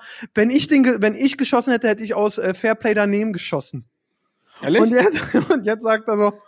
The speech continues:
Speaker 1: "Ja, nee, Coman lässt sich nicht fallen, dann ist es ein Elfmeter."
Speaker 2: Ja,
Speaker 1: <laughs> So
Speaker 2: ich
Speaker 1: geil.
Speaker 2: meine, man muss auch sagen, es war vom Verteidiger auch ein bisschen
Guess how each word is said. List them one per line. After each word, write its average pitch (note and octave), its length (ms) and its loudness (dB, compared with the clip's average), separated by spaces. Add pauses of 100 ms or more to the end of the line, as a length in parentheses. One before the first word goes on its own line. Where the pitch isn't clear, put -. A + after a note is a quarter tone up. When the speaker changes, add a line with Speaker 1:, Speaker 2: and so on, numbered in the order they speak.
(280)
Speaker 1:
"Ja, E3+ 140 2
nee, F#3+ 140 2
Coman F#3+ 340 0
lässt A3+ 200 2
sich G#3 100 -4
nicht F3+ 180 -2
fallen, E3 160 0
dann E3 140 -2
ist F#3 100 -4
es A#3 100 -4
ein A3 60 -4
Elfmeter." G#3+ 520 0 (1400)
Speaker 2:
Ja, A#3 320 -2
Speaker 1:
<laughs> A#3+ 40 -18
So B3+ 120 -2
Speaker 2:
ich A#3+ 80 -6
Speaker 1:
geil. F#3 240 0
Speaker 2:
meine, F3 100 2
man F3+ 140 -4
muss A3 120 0
auch F#3+ 100 2
sagen, F#3 280 0
es E3+ 120 -6
war F3 120 2
vom F#3 140 -2
Verteidiger E3+ 500 -2
auch D3+ 240 -2
ein D3+ 160 -8
bisschen F3 380 -6